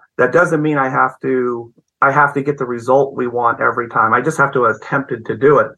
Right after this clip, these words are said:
And then if I fail in any way along the way, I have to own that immediately. I have to own that situation. I have to address it. Hey, that's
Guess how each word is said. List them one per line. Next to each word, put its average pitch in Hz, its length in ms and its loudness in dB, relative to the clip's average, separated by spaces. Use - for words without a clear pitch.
And 127 160 2
then 139 480 2
if 170 220 2
I 143 200 4
fail 165 460 0
in 139 120 -4
any 135 180 -4
way 135 180 0
along 127 400 -2
the 123 80 -6
way, 117 300 -4
I 131 140 2
have 160 160 2
to - 120 2
own 156 240 2
that 120 200 -8
immediately. 123 600 -8
I 120 100 -2
have 127 120 -2
to 131 200 2
own 160 360 2
that 139 340 2
situation. 123 920 -4
I 127 160 4
have 131 200 0
to 123 100 -2
address 127 360 0
it. - 80 -10
Hey, 135 140 -2
that's 135 280 2